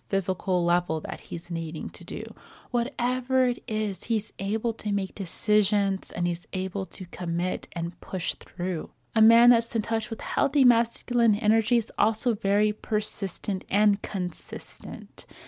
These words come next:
This is very important because those are the qualities that are needed in order to fuel the commitment, in order to stand true with what you're committing to, in order to be able to say, "Yes, I've made these decisions and I'm going to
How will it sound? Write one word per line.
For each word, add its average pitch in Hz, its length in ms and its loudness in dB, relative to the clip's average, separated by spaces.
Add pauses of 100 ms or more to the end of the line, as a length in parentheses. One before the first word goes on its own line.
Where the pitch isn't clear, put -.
(120)
This 202 160 -4
is 208 160 0
very 233 460 4
important 269 640 6
because 208 380 -2 (320)
those 262 400 4
are 226 240 2
the 220 100 4
qualities 247 720 2
that 202 140 2
are 190 160 4
needed 208 560 2
in 196 280 0
order 214 400 2
to 214 160 -4
fuel 190 560 -2
the 180 160 -2
commitment, 190 800 -2
in 190 220 4
order 214 320 2
to 208 160 -2
stand 185 360 -2
true 233 400 2 (300)
with 220 160 -4
what 185 140 0
you're 208 100 0
committing 285 480 4
to, 170 400 -4 (220)
in 214 120 4
order 226 300 6
to 226 440 0
be 214 180 2
able 226 160 2
to 220 80 0
say, 285 200 0
"Yes, 247 380 0
I've 196 180 -2
made 202 320 0
these 202 220 -2
decisions 180 760 0 (300)
and 185 100 -4
I'm 190 200 0
going 196 360 -2
to 175 480 -4